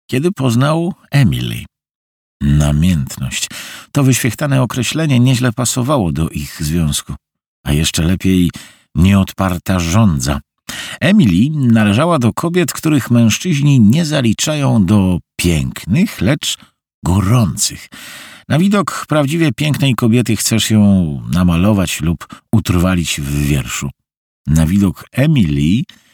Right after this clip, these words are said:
miałeś ochotę zerwać z siebie i z niej ubranie. Była wcielonym erotyzmem. No, może z pięciokilową nadwagą, ale za to wyśmienicie rozmieszczoną. Stworzyli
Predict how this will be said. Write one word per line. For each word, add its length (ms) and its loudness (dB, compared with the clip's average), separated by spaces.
miałeś 480 2
ochotę 400 -2
zerwać 520 0
z 120 -4
siebie 380 0
i 140 0
z 100 -2
niej 260 4
ubranie. 480 -2
Była 600 0
wcielonym 720 2
erotyzmem. 960 -2
No, 400 2
może 580 2
z 100 -4
pięciokilową 760 0
nadwagą, 540 2
ale 240 0
za 180 0
to 160 -4
wyśmienicie 1200 0
rozmieszczoną. 800 -2
Stworzyli 600 0